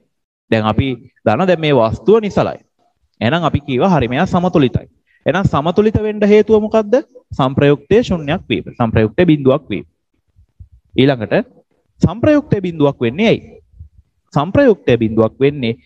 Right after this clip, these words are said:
මේක මත ක්‍රියාත්මක වන බලවල අපිට තනි බලය විදිහට ගන්න පුළුවන් වෙන්නේ බිඳුව. එහෙම නැත්නම් මේ සෙට් එකම කැපිලා යනවා බල සෙට් එක. හරි?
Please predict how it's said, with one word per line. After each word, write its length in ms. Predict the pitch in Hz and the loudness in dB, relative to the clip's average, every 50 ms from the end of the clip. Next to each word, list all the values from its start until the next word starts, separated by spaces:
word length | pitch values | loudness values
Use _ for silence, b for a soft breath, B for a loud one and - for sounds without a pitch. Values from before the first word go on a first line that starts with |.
| b b b b b b b | b b b b b b b
මේක 320 | 127 131 139 160 196 226 277 | -2 0 2 2 0 0 0
මත 320 | 285 277 254 208 - 147 - | 0 -2 -2 -2 -4 -4 -2
ක්‍රියාත්මක 540 | 147 139 131 131 139 139 - 160 151 - | 0 2 2 2 0 -2 -4 -10 -8 -4
වන 200 | - 135 127 127 120 120 | -2 -2 -2 -2 -2 -2
බලවල 400 | 120 120 143 180 170 135 110 98 110 113 110 - _ _ _ _ _ _ _ _ - - - - _ _ - | -2 0 0 0 0 0 0 0 0 -2 -2 -4 _ _ _ _ _ _ _ _ -20 -20 -20 -20 _ _ -6
අපිට 300 | 127 127 - 165 - - 110 104 107 113 - - _ _ _ _ _ _ _ - - _ _ | -6 -4 -4 -6 -8 -8 -10 -10 -10 -12 -14 -18 _ _ _ _ _ _ _ -20 -20 _ _
තනි 260 | - - 175 220 262 | -4 -4 -2 -2 -2
බලය 260 | 247 277 156 139 123 120 120 | 0 0 0 2 0 0 0
විදිහට 320 | 123 120 - 123 120 117 | 0 0 0 0 0 2
ගන්න 240 | 120 117 117 123 120 - | 0 0 0 -2 -4 -2
පුළුවන් 300 | 127 120 113 113 113 113 | -2 -2 -2 -2 0 0
වෙන්නේ 240 | 117 139 160 156 160 | -2 0 0 2 2
බිඳුව. 320 | 151 143 127 110 95 90 - - - _ _ - | 2 0 -2 -6 -8 -8 -12 -18 -20 _ _ -2
එහෙම 140 | 123 123 123 | 0 0 0
නැත්නම් 440 | 123 120 113 - - 151 202 277 - b b b b b - 123 | 0 -2 -4 -4 -4 -4 -4 -4 -6 b b b b b -4 0
මේ 120 | 127 131 | 0 0
සෙට් 400 | 127 - 143 139 147 - _ - | 0 0 0 -2 -2 -4 _ -4
එකම 280 | 240 240 226 180 135 120 120 117 120 127 - - _ _ _ _ - | -2 -2 -2 -4 -4 -4 -2 -2 -4 -4 -8 -14 _ _ _ _ -6
කැපිලා 420 | - - 147 - 151 147 151 156 131 | -6 -6 -4 -4 -2 0 2 0 0
යනවා 180 | 120 117 135 | 0 -2 -2
බල 160 | 147 123 117 117 | 0 0 -2 -2
සෙට් 260 | - 110 - - - | -2 -4 -6 -6 -8
එක. 100 | 87 - - _ _ _ _ _ _ _ _ _ - | -8 -8 -10 _ _ _ _ _ _ _ _ _ -4
හරි? 160 | 117 120 | -2 -2